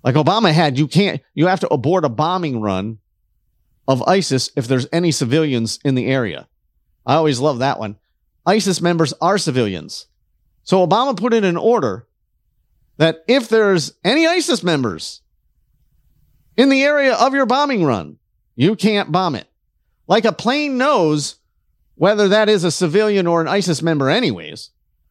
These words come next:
let alone even if you're on the ground. They don't wear uniforms. They don't have, "I'm an isis uniform," and they're all marching in unison as, as a military.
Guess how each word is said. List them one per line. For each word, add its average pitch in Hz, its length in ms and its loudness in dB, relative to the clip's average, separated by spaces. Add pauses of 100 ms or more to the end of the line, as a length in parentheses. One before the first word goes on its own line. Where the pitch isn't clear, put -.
(140)
let 196 180 4
alone 233 320 2
even 269 260 2
if 202 100 -4
you're 214 100 2
on 220 160 0
the 208 60 -2
ground. 156 680 -2 (100)
They 202 140 2
don't 285 160 -2
wear 254 160 2
uniforms. 185 1000 0 (2250)
They 262 80 4
don't 302 160 2
have, 233 300 2 (220)
"I'm 220 240 2
an 214 120 0
isis 196 640 -2 (340)
uniform," 196 720 0 (1000)
and 139 120 2
they're 180 80 4
all 190 280 4
marching 180 500 -2
in 170 160 0
unison 202 520 0
as, 156 180 0
as 143 220 -2
a 147 80 2
military. 190 920 -2